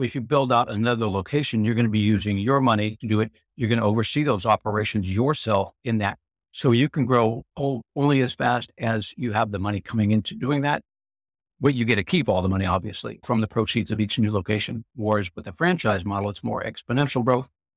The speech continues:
'cause now somebody else can use their money, put a location somewhere else,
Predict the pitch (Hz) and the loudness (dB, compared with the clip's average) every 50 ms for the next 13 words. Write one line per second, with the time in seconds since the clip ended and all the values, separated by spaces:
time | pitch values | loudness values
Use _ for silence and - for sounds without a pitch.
0 | _ _ - 139 127 139 135 135 - - 120 107 107 113 113 110 - - 110 104 | _ _ -6 -2 0 2 2 2 2 2 0 2 2 2 2 2 0 -2 -2 -2
1 | 101 101 92 95 92 113 127 175 185 151 110 95 98 98 90 _ - 143 120 147 | 0 0 -2 -4 0 2 4 4 6 6 4 2 2 -2 -6 _ 0 2 2 2
2 | - 120 107 110 110 101 - - 113 101 - - 107 - - - - - - 120 | 0 0 2 2 0 0 2 0 0 0 0 -2 -4 -4 -6 -10 -8 -6 -4 -2
3 | 101 101 101 92 95 98 98 98 90 - - - | -2 0 2 2 4 4 2 2 -2 -6 -14 -14